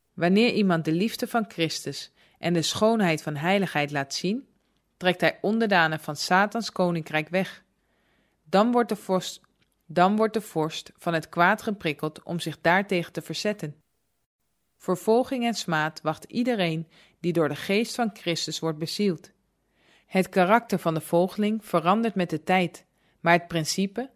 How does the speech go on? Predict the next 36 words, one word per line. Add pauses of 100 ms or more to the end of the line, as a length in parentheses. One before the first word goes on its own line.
(100)
de
geest
die
daaraan
ten
grondslag
ligt, (360)
is
dezelfde, (560)
die
de
uitverkorenen
van
de
Heeren
steeds
heeft
gedood, (380)
al
sinds
de
dagen
van
Abel. (1040)
Wanneer
mensen
in
harmonie
met
God
proberen
te
komen, (260)
zullen
zij
ontdekken